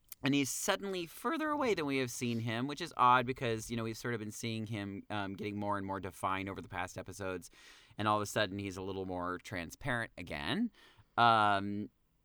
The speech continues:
maybe it's just for art's sake, but I mean, um, but also I, I was thinking in my head, it's like, you know, my mind is going crazy. I was thinking maybe it's because this Watcher is talking in the past tense, as if he's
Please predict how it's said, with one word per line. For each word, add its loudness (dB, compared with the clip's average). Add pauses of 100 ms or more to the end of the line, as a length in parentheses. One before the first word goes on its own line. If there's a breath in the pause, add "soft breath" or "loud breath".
(100)
maybe 0
it's -4
just -4
for 0
art's 0
sake, -4
but -2
I -6
mean, -4 (140)
um, 0 (420)
but 2
also 6
I, 8
I 10
was 2
thinking 0
in 2
my 2
head, 6
it's -2
like, 2
you 2
know, 2
my -2
mind 0
is -6
going -6
crazy. -2
I -2
was -6
thinking -6
maybe -2
it's -8
because -6
this -8
Watcher -2
is -8
talking 0
in -6
the -12
past -2
tense, -6 (440 loud breath)
as -4
if -4
he's -2